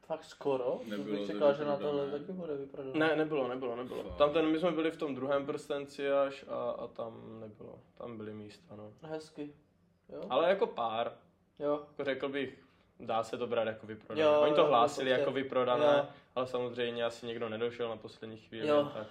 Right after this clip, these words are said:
Speaker 1: jo, může být,
Speaker 3: takže
Speaker 1: no.
Speaker 3: bych to asi bral jako vyprodanou
Speaker 1: Mhm.
Speaker 3: tu arénu.
Speaker 1: Mhm.
Speaker 2: Takže dobré, jo.
Speaker 3: Takže jo, zážitek,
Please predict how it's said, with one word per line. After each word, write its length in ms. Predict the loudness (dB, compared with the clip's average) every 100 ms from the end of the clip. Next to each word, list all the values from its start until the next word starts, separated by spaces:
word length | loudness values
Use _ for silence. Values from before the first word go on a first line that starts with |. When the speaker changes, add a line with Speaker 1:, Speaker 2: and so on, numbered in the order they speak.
| -6
Speaker 1:
jo, 240 | -4 -4 -6
může 120 | -12 -10
být, 100 | -6
Speaker 3:
takže 160 | -4
Speaker 1:
no. 60 | -4
Speaker 3:
bych 100 | -2
to 100 | -2
asi 180 | -2 -6
bral 260 | -8 -8
jako 200 | -10 -12
vyprodanou 520 | -16 -10 -8 -8 -8 -12
Speaker 1:
Mhm. 60 | -16 _
Speaker 3:
tu 140 | -14
arénu. 360 | -12 -10 -12 -16 -20 -20
Speaker 1:
Mhm. 180 | -20 -20 _ -14
Speaker 2:
Takže 160 | -12
dobré, 220 | -10 -10 -10 -6
jo. 40 |
Speaker 3:
Takže 140 | -2 2
jo, 140 | 2
zážitek, 540 | 0 -2 -4 -6 -8